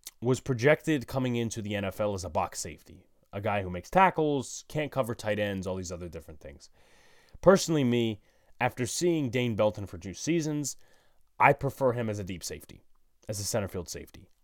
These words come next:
or just playing too high. I don't like him close to the line of scrimmage. I don't think his tackling ability is there, but whenever he's playing deep, for some reason he has a nose for the ball.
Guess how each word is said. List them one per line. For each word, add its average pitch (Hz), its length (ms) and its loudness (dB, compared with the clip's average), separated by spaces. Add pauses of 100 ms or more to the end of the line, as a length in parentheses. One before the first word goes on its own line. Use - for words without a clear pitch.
(120)
or 131 280 6
just 110 280 -6
playing 110 340 -4
too 92 240 -8
high. 82 200 -14 (1200)
I 120 100 0
don't 127 160 2
like 123 220 4
him 110 80 0
close 110 240 0
to 110 80 -6
the 101 60 -2
line 98 220 0
of 87 60 -8
scrimmage. - 400 -14 (720)
I 110 120 4
don't 156 320 2
think 143 220 -2
his 131 160 -2
tackling 160 440 6
ability 170 360 2
is 165 120 -4
there, 190 280 -2 (1120)
but 107 260 0
whenever 143 420 4
he's 151 200 -2
playing 151 300 0
deep, 110 280 -2
for 104 80 -4
some 127 300 2
reason 117 240 0
he 98 80 -2
has 92 100 -4
a 92 60 -6
nose 92 200 -4
for - 120 -14
the 78 80 -12
ball. - 320 -14